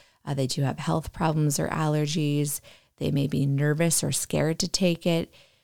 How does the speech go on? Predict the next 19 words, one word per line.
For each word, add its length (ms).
We 140
need 220
to 60
have 220
empathy 380
for 120
people. 320
I'm 260
seeing 440
this 220
a 60
lot, 560
and 100
I 60
wanted 300
to 100
bring 220
this 220
up. 240